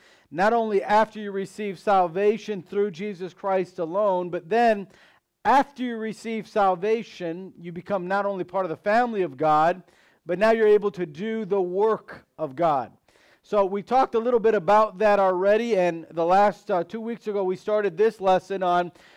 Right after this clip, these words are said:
uh, First Corinthians chapter three and verse number nine to verse number fifteen. So we're gonna read that very quickly here. First Corinthians chapter number three, verse nine, all the way to verse four, uh, fifteen. It says,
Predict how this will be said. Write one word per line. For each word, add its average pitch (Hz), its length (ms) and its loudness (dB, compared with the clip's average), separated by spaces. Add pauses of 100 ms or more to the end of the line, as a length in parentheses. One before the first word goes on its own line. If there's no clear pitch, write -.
(200)
uh, 170 140 -2
First 220 320 -2
Corinthians 202 580 -4
chapter 185 420 0
three 202 380 0
and 156 100 -4
verse 180 280 -6
number 175 260 -4
nine 185 560 0 (320)
to 170 80 -10
verse 196 220 -6
number 180 180 -6
fifteen. 190 540 -6
So 175 100 -12
we're 190 80 -8
gonna 214 140 -4
read 214 300 -2
that 190 180 4
very 190 240 -2
quickly 190 480 -4
here. 175 360 -2 (360)
First 220 240 -4
Corinthians 214 580 -4
chapter 196 380 -2
number 175 200 -6
three, 214 480 0
verse 175 300 -6
nine, 202 680 2 (280)
all 175 140 -2
the 185 60 -2
way 190 140 0
to 175 80 -2
verse 180 260 -6
four, 185 400 -6
uh, 165 120 2
fifteen. 190 600 -4
It 147 140 -4
says, 175 400 0